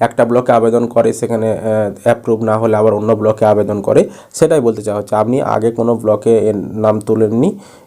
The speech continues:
সেটাই আপনাকে বলতে চাওয়া হচ্ছে। তারপর বলেছে অন্য কোনো ব্লকে এই প্রকল্পে নথিভুক্তকরণের জন্য আবেদন করিনি। এর মানে হচ্ছে আপনি অন্য কোনো ব্লকে পিএম কিষাণের জন্য আবেদন করেননি,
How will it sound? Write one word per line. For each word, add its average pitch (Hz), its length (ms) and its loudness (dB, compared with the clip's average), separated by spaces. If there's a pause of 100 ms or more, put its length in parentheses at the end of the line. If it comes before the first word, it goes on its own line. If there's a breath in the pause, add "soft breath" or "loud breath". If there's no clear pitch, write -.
সেটাই 123 360 2
আপনাকে 110 340 2
বলতে 127 300 0
চাওয়া 101 240 -6
হচ্ছে। 101 200 -16 (300)
তারপর 135 320 2
বলেছে 175 280 4 (160)
অন্য 143 180 0
কোনো 175 200 0
ব্লকে 127 360 2
এই 131 200 2
প্রকল্পে 135 440 2
নথিভুক্তকরণের 127 800 0
জন্য 123 180 2
আবেদন 110 420 2 (140)
করিনি। 139 440 4 (480 loud breath)
এর 156 160 4
মানে 147 240 2
হচ্ছে 151 320 -6 (380 loud breath)
আপনি 123 280 0
অন্য 127 300 0
কোনো 156 220 -2
ব্লকে 120 360 2
পিএম 123 280 -2
কিষাণের 123 320 -4
জন্য 120 220 -2
আবেদন 107 400 0
করেননি, 107 500 0